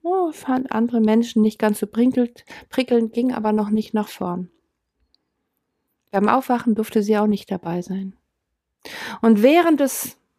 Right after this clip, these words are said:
als er da so geknebelt wurde, festgezwungen wurde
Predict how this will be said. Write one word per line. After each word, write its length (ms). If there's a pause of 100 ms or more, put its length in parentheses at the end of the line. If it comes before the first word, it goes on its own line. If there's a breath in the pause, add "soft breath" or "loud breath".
(120)
als 280
er 180
da 280
so 260 (120)
geknebelt 560
wurde, 340
festgezwungen 880
wurde 360